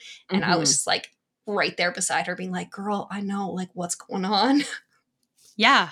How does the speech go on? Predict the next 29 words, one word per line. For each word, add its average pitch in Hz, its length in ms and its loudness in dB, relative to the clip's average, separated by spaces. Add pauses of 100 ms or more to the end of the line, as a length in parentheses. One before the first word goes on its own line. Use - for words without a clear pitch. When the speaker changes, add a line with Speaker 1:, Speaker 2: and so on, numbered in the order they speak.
(120)
Speaker 2:
I, 202 320 2
I, 208 200 2 (100)
exactly. 190 680 2
I 185 80 -2
felt - 420 -2
the 196 100 2
exact 170 420 2
same 170 260 -2
way. 170 380 -4 (180)
And 175 420 2 (1300)
I 175 80 -4
felt 180 440 -2
annoyed 170 680 2
with 220 220 -4
her, 226 640 0 (240)
like, 165 260 0 (200)
with 190 440 4
Speaker 1:
<laughs> - 80 -8
Speaker 2:
her, 185 420 4
not 180 320 4 (180)
Speaker 1:
Yeah. 226 240 6
Speaker 2:
at 165 180 2
her. 156 380 0
Speaker 1:
At 190 200 8
her, 311 140 10 (120)
Speaker 2:
<laughs> - 120 -4
Speaker 1:
yeah. 208 160 4 (200)
Speaker 2:
Yeah, 175 340 4 (320)
with 190 380 0